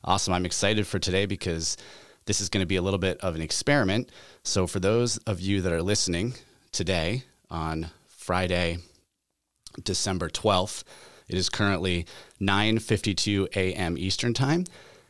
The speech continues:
And our goal here is to roll this podcast by eleven A M. So that means we gotta record it here. We gotta do some editing, maybe,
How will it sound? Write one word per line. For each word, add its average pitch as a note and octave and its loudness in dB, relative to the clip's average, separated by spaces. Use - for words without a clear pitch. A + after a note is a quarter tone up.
And F2 2
our G2 2
goal A2 4
here F#2 4
is F2 2
to F2+ 0
roll F#2+ 4
this G#2 2
podcast F2 2
by E2 0
eleven E2 0
A E2 -2
M. D#2 -6
So - -4
that E2 0
means E2 -2
we E2+ -4
gotta D#2+ -2
record A#2+ 0
it - -2
here. C#3 2
We F2+ -6
gotta E2 2
do D#2+ -2
some - 2
editing, F2 0
maybe, F2+ 0